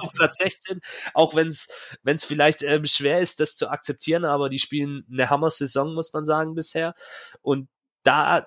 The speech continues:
vielleicht dann auch diesen Underdog-Status in Anführungsstrichen nutzen, alles raushauen und schauen, zu was es am Ende reicht. Und dann bin ich schon der Meinung, dass du dir mit so einem couragierten, guten Auftritt, wo du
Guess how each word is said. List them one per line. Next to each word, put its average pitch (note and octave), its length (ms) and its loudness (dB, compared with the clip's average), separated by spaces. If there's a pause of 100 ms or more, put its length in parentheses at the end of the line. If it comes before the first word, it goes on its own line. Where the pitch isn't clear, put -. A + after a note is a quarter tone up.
vielleicht D3+ 420 0
dann D3 100 2
auch D3+ 160 -2
diesen C#3+ 260 2
Underdog-Status D#3 1000 0
in C#3+ 100 -4
Anführungsstrichen D3 800 -6
nutzen, D#3+ 380 0
alles D#3 380 2
raushauen D3+ 500 0
und D3 300 -8 (440)
schauen, D3 380 4
zu C#3+ 100 2
was C#3 220 6
es - 80 6
am C#3+ 120 0
Ende C#3 340 -2 (260)
reicht. D#3 340 2
Und D3 320 -4 (140)
dann C#3+ 180 0
bin E3+ 140 -4
ich E3 160 0
schon F3+ 320 0
der D#3 120 6
Meinung, D3+ 380 2
dass D3 200 4
du - 60 -8
dir D3 100 0
mit C#3+ 160 -2
so - 140 4
einem C3 320 -2
couragierten, D#3+ 680 0
guten G3 340 -6
Auftritt, F#3 680 0 (340)
wo C3 120 0
du C#3 160 6